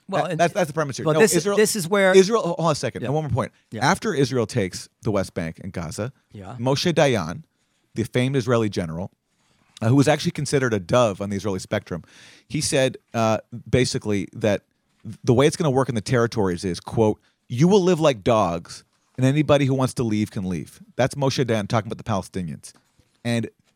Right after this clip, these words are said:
Speaker 2: they proceeded to build up these massive Israeli settlements after sixty-seven,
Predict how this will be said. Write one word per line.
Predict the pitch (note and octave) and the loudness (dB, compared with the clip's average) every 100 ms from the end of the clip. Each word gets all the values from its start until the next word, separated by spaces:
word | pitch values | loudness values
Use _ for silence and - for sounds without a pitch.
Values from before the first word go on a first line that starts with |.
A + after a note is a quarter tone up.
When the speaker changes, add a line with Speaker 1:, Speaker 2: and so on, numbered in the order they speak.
| _ | _
Speaker 2:
they | C3 A#2 | 0 0
proceeded | - A2+ C#3+ D#3+ | 2 2 2 2
to | D#3+ | -2
build | G#2+ C#3 C3+ | 2 2 4
up | B2+ | 0
these | A2+ F#2 | -2 -4
massive | A2 A#2+ E3 C#3+ | -2 -2 -2 -4
Israeli | A2+ B2 A2+ | -2 -2 -2
settlements | - F#2+ F2+ G2+ - - _ _ _ _ _ _ _ - | -2 -4 -2 -6 -8 -16 _ _ _ _ _ _ _ -2
after | B2+ D#3 | -2 0
sixty-seven, | B2+ B2+ - G#2+ - F2 G2 | -2 -2 -2 -6 -4 -4 -6